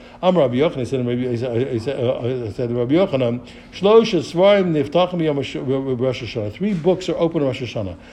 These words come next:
Echad Shel Rosh Hashanah Gemurim, one of complete wicked people. Vechad Shel Tzadikim Gemurim, one of complete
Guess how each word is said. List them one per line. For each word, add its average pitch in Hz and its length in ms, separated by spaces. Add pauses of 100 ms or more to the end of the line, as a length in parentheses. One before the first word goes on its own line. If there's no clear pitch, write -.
(160)
Echad 185 320
Shel 185 160
Rosh 175 200
Hashanah 180 200
Gemurim, 160 340
one 143 160
of 156 100
complete 160 420 (120)
wicked 160 320
people. 92 320
Vechad 160 280
Shel 170 140
Tzadikim 170 400
Gemurim, 101 220
one 143 160
of 147 80
complete 165 380